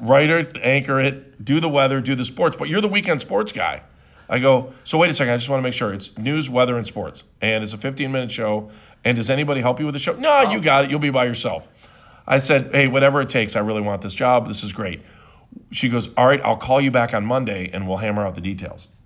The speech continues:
Speaker 1: And I said, "Okay, great." Well, then I got the call. I was coaching at Shaker, and I got the call from Missoula. And the guy, his name was Ian Marquand,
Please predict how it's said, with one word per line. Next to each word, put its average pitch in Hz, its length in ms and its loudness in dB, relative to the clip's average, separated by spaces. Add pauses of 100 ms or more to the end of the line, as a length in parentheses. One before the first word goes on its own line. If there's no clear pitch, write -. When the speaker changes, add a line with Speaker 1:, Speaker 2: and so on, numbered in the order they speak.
Speaker 1:
And 98 140 -6
I 95 100 -4
said, 92 320 -6
"Okay, 180 220 -4
great." 165 260 -4 (480)
Well, 123 460 4
then 135 180 4
I 135 80 4
got 117 160 0
the 107 80 -8
call. 113 300 2
I - 20 2
was 95 160 -6
coaching 104 300 -4
at 92 60 -8
Shaker, 123 300 -2
and 101 80 -4
I 95 60 -6
got 98 140 -4
the 92 40 -16
call 110 180 0
from 92 160 -8
Missoula. 104 520 -4 (400)
And 110 100 -4
the 110 60 -4
guy, 127 220 4
his 127 120 -2
name 123 180 -2
was 110 140 -4
Ian 117 200 -2
Marquand, 85 500 -6